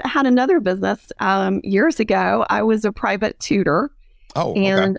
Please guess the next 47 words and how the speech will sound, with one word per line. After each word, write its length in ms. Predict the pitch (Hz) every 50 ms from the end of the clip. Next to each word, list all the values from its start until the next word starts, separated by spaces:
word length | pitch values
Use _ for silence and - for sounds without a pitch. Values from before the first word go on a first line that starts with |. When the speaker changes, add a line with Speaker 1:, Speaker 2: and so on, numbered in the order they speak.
| -
Speaker 1:
I 80 | 208 214 208
wrote 180 | 226 233 233
a, 200 | - - - -
I 40 | 214 220
wrote 200 | 226 254 254 254
a 40 |
book 280 | 226 226 453 415 - -
about 320 | 262 208 214 - - -
tutoring, 560 | - - 320 254 247 254 247 254 247 240 240 233
and 240 | 208 208 226 226 - -
I, 120 | 226 208
I 40 | 196
made 180 | 208 202 202 208
a 60 | 208
little 220 | 202 202 208 202 214
website. 800 | 220 220 220 226 226 - - 269 220 214 214 202 214 214 214 202
And, 280 | 180 131 - - - - -
uh, 220 | 110 104 95 92
Speaker 2:
You 60 | - -
really 180 | 117 107 101
do 100 | 82 -
Speaker 1:
that 100 | - -
Speaker 2:
love 80 | - 69
to 40 | 78
Speaker 1:
was 80 | 80
Speaker 2:
teach. 320 | - - 78 71 - - - _ _ _ -
Speaker 1:
I 40 | 370
really 320 | 415 453 539 494 453 370
do. 380 | 247 392 392 294 233 202 196 202
Yeah. 380 | 208 294 359 330 240 202 196 - -
I 120 | - 330
taught 260 | - 427 381 - -
community 360 | - 349 277 277 277 269 254
college 440 | 240 - 214 208 226 233 240 226 -
for 120 | - 226 214
several 320 | - 196 190 180 185 185
years, 460 | 185 175 165 165 160 151 185 214 - _ _ -
um, 320 | 202 190 190 190 185 185 -
and 100 | 202 202
I 120 | 196 196
teach 280 | 202 - 277 247 - 214
at 80 | 190
Emory 280 | 190 185 190 190 185 185
part-time. 540 | - - - - - - 165 160 160 175 - - _ _ _ _ _ _
But 260 | - 226 202 226 233 220
yeah, 280 | 247 240 233 185 196 220
so 320 | - - 247 233 214 -